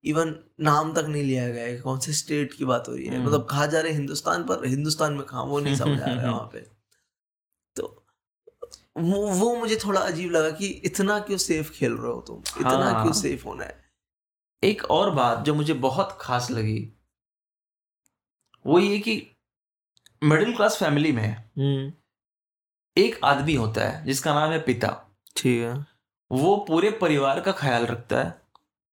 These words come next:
Speaker 2: पूरी मेहनत करता है,
Speaker 1: हम्म।
Speaker 2: सैक्रिफाइस करता है और परिवार के नजर में उसकी एक इज्जत होती है।
Speaker 1: हम्म।
Speaker 2: कहते हैं ना, king of the family
Speaker 1: अच्छा।
Speaker 2: पिता होता है।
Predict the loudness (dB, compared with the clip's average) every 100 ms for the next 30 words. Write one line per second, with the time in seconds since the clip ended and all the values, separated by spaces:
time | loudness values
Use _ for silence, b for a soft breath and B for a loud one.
0 | _ _ 4 4 4 2 0 0 0 0
1 | 0 0 -2 -6 -14 -6 -2 -2 -4 -10
2 | -12 -2 0 2 2 2 -2 -2 -4 -2
3 | 0 0 -2 -8 _ _ _ _ _ _
4 | 2 4 2 -4 -18 _ _ 2 2 4
5 | 2 0 0 2 2 2 0 2 0 2
6 | 0 0 -6 0 0 2 2 2 2 2
7 | 2 2 0 0 -4 0 4 4 4 2
8 | 2 -2 -2 0 2 2 2 2 0 2
9 | 0 0 -2 -4 -8 -8 -8 -8 -12 -12
10 | -16 _ 0 4 4 2 0 -2 -4 -10